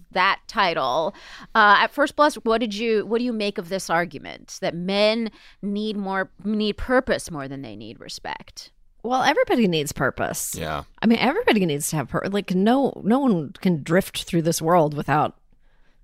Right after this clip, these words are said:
Speaker 2: being a little bit mission-centered. That's a real problem for everyone.
Speaker 3: It's a weird
Speaker 1: Uh,
Speaker 3: misunderstanding of Viktor Frankl's Man's Search for Meaning, 'cause I don't think he meant man. I think he meant people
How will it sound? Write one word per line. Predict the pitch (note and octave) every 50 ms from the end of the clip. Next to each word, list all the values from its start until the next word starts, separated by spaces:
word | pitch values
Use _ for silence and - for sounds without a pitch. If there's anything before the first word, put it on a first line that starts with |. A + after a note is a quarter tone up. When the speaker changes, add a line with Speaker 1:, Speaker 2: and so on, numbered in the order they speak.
| _ _ _ - -
Speaker 2:
being | F3 F3 E3+
a | D#3
little | D#3 D#3 G3 G3
bit | E3+ C#3+ -
mission-centered. | - D3+ C#3+ - - A#2+ - - B2 B2+ B2+ - C3 -
That's | - F#3+ - -
a | -
real | - F3+ F3 B2+
problem | A#2 - - - - G3+ - - E2+ D2+ - C3 - -
for | - - -
everyone. | - B3 E4 B3+ - C2+ B1+ C#2+ - - - - - _ _ _ _ - _ - _ _ _ - - - - -
Speaker 3:
It's | - - -
a | D#3+ C3
weird | G#2 A#2 - C4+ C4 B3+ A#3+
Speaker 1:
Uh, | G#2+
Speaker 3:
misunderstanding | A2+ A2 - B2+ G#2 F#2+ F#2 F2 - - F2 F2 E2+ E2 E2 D#2+ D#2+
of | D#2 D#2+ C#2+ -
Viktor | - - E2+ E2+ D#2+ - - E2+ D2+
Frankl's | - D#2+ D2+ D#2 D#2 - D2+ D#2 D#2 - -
Man's | D2+ E2 D#2 D2+ D2+ D#2 -
Search | - E2 D#2 D2 -
for | - E2+ E2
Meaning, | D#2 D#2 D2+ D#2+ D#2 D#2+ - - - _ _ _
'cause | - G#2 E2+
I | G#2
don't | G#2+ A#2 A#2+ F2
think | G#2+ F2+
he | E2 F#2+
meant | F#2+ F#2 F#2 F2 - -
man. | D#2 E2 F2+ F2 F2 F2 D#2+ - - - - - _ _ _ _ _ _
I | - -
think | G#2+ F2
he | E2+ F#2+
meant | E2+ D#2 D2+ -
people | - - - F#2 E2+ - - C2+ - - -